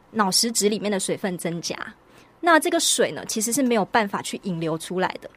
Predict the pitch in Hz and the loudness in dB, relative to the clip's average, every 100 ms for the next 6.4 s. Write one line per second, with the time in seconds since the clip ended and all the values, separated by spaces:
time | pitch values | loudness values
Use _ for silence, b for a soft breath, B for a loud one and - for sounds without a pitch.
0 | _ 233 254 - 226 220 208 - 202 175 | _ 0 0 0 0 4 4 2 -2 -2
1 | 165 185 127 123 - 214 - - - 339 | -2 -4 -8 -10 -10 -14 -18 -20 -4 -2
2 | 311 349 285 202 185 208 220 - 214 180 | 4 4 6 6 4 4 4 4 2 4
3 | 226 240 - 180 214 190 - 226 190 - | 2 4 2 2 2 0 2 2 2 0
4 | 226 196 b b b 214 247 226 202 247 | 2 2 b b b -2 0 0 -2 -2
5 | 185 185 190 160 160 170 - 175 - - | -2 0 0 -2 -4 -4 0 0 2 -2
6 | 165 156 - - | -4 -4 -4 -4